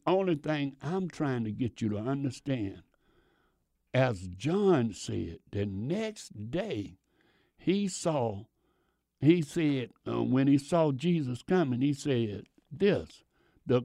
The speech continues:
uh, and the next day he sent, and he said, uh, coming unto him, saying, "Behold the Lamb of God." Why we saying, uh, the Lamb of God? You know why?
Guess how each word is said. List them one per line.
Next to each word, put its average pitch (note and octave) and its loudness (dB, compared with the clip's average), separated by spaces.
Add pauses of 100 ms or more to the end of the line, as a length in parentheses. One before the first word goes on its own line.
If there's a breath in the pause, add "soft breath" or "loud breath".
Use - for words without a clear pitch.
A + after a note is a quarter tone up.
(300)
uh, G#2+ 0 (680)
and A2 2
the G2+ -4
next E3+ 2
day D3 2
he C#3 2
sent, B2 -4
and A#2 0
he A#2+ -2 (120)
said, A2 -4 (540 soft breath)
uh, A2+ 2 (100)
coming C#3+ 0
unto B2+ 0
him, B2+ 4
saying, A#2 0 (300 soft breath)
"Behold C3+ 2
the G#2+ -4
Lamb C#3 -6 (140)
of A#2 -6
God." A#2 -8 (560)
Why D3+ 2
we A3+ 0
saying, D3 -2 (140)
uh, A2+ -2
the G#2+ -2
Lamb A#2+ -2
of A2 -6
God? A2 -2
You B2 2
know D#3 2
why? E3 0